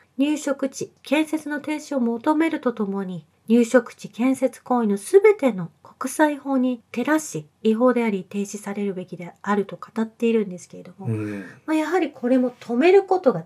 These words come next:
Speaker 1: できていない。ただ発言しているのみになっていると思うんですね。
Speaker 2: ええ。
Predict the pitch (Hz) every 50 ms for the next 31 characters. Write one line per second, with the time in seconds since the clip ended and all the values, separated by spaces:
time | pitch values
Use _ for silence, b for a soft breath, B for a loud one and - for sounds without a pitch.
0 | _ - 262 277 277 - - 180 170 165 160 160 - - - 302 359 - 262 202
1 | b b b b b b - - 214 - - - 277 269 269 262 254 262 240 -
2 | - - - - - - _ - 254 254 247 247 233 233 220 - _ _ _ -
3 | 240 185 185 214 233 311 381 403 415 381 320 254 214 196 196 208 208 - - 175
4 | 165 160 - - 139 151 147 156 165 175 170 - - 190 190 208 269 - - 156
5 | 156 143 143 156 156 147 139 135 135 - _